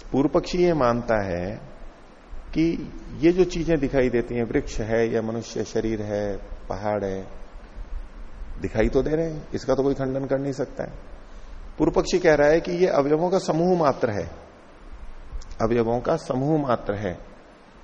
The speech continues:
सिद्धांति कह रहा है, यदि ये केवल अवयवों का समूह है तो जो अवयव है यानी परमाणु है,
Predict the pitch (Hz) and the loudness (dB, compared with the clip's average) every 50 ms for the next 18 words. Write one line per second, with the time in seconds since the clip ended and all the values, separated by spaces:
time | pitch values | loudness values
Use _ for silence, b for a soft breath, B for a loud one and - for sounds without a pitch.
0 | - - - - - - - - - - - - - - - - - - - - | -20 -20 -20 -20 -18 -18 -16 -14 -12 -12 -12 -14 -18 -16 -16 -16 -16 -16 -18 -18
1 | - - - - - - - 98 98 - 120 127 123 - 127 - 120 113 113 123 | -18 -18 -18 -18 -14 -10 -8 -4 0 2 2 2 2 0 -2 0 2 2 4 4
2 | 120 101 85 92 117 123 131 156 165 165 165 165 156 - - 147 143 147 143 139 | 2 2 2 2 2 4 4 4 4 6 6 6 4 4 2 4 4 4 6 4
3 | 131 120 127 127 127 131 135 127 - 127 - - 113 113 113 110 101 104 117 113 | 4 4 2 2 2 0 0 0 0 0 0 0 -2 0 0 0 0 0 0 0
4 | 98 - - - - - - - - - - - - - - - - - - - | -2 -4 -8 -10 -12 -10 -8 -8 -6 -4 -4 -4 -4 -4 -6 -6 -8 -8 -8 -10
5 | - - - - - - - - 135 131 131 147 - - 113 117 139 151 151 147 | -10 -12 -12 -10 -8 -6 -4 0 0 2 2 2 2 2 2 4 6 4 6 4
6 | 127 123 127 123 120 117 120 127 120 - 127 117 110 107 104 101 98 92 90 90 | 4 2 2 0 0 0 0 -2 0 2 2 2 4 2 2 0 0 0 -2 -4
7 | 82 | -6